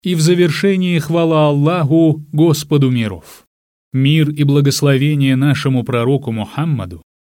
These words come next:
членам его семьи, его сподвижникам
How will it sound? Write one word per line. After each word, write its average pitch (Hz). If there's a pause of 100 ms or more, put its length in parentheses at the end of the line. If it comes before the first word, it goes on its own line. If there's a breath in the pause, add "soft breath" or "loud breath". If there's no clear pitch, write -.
(120)
членам 170
его 160
семьи, 139
его 131
сподвижникам 107